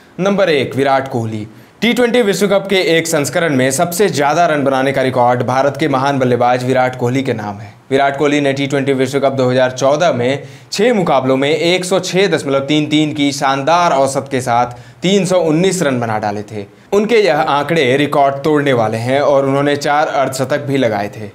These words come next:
और तीन बार गेंदबाज उनका विकेट झटकाने में नाकाम रहे थे।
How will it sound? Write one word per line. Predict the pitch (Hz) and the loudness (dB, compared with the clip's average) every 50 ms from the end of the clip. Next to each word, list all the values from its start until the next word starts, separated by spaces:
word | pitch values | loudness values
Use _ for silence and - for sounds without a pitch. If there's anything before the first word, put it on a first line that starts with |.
| - 139 | -4 0
और | 143 147 147 143 151 - | 0 0 0 -2 -2 -2
तीन | 190 233 240 208 151 | 0 2 2 2 2
बार | 131 123 127 131 147 147 | 2 2 2 0 0 0
गेंदबाज | 139 139 135 131 123 127 127 135 147 143 131 | 0 0 0 0 0 2 2 2 0 -2 -4
उनका | 143 135 127 135 127 117 | -6 -4 -2 -2 -2 0
विकेट | 120 131 123 165 165 131 | -2 -2 -2 -2 -4 -2
झटकाने | 135 127 127 - 123 117 120 117 | -4 -6 -4 -4 -4 -2 -2 -2
में | 120 131 | -2 -2
नाकाम | 139 135 120 143 123 120 127 135 131 120 | -2 -2 -4 -4 -2 -2 -2 -2 -2 -4
रहे | 113 101 104 | -6 -8 -10
थे। | 101 - | -12 -14